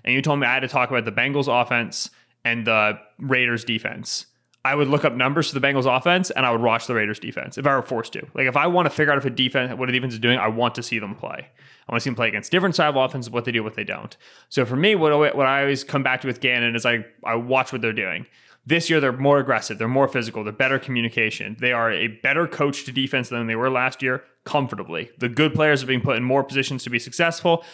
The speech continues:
The bad players are being, uh, uh, hidden, uh, better. And the, the game plans are more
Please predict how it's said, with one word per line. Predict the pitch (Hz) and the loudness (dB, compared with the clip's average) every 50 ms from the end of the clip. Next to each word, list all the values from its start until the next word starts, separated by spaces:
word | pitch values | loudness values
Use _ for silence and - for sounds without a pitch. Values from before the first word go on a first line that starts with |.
| - _ | -12 _
The | - 123 | -6 -2
bad | 117 131 139 139 | 0 0 -2 0
players | 143 147 143 135 123 135 | 0 0 0 2 0 -2
are | 123 | 0
being, | 113 123 117 113 110 98 67 - - _ | 0 2 2 2 0 -2 -6 -10 -6 _
uh, | 120 117 104 101 - - - - | 0 0 0 0 -2 -6 -6 -4
uh, | 117 107 104 | -2 -2 -2
hidden, | 104 - 156 160 156 156 156 156 143 - - _ 123 131 131 - - | -2 0 0 0 0 0 -2 -2 -4 -6 -12 _ -10 -10 -8 -4 0
uh, | 127 120 113 - - - - | 2 2 2 0 -4 -6 -2
better. | 143 151 160 165 170 170 165 - - - 160 - | 0 0 2 4 2 2 0 -4 -12 -20 -10 -6
And | - 127 135 127 | -4 -2 0 2
the, | 131 127 123 117 107 - - | 2 2 2 2 -2 -6 -8
the | 131 127 127 120 113 110 113 | -4 0 0 0 0 -2 -2
game | - 139 156 170 | 0 0 0 0
plans | 151 160 143 131 123 131 | 0 2 2 2 4 4
are | 127 | 2
more | 127 127 127 127 127 123 123 | 2 2 2 2 2 0 -2